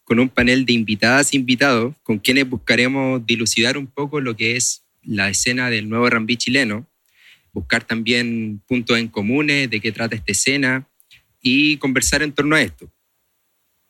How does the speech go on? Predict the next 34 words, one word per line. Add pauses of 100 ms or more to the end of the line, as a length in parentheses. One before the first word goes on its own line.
(500)
Pero
antes
de
eso,
quiero
darle
las
gracias
en
nombre
de
todos
y
todas
las
presentes
a
Microtráfico
por
el
espacio. (500)
Eh,
igual
este
tipo
de
instancias
son
bien
escasas
dentro
de
la
música,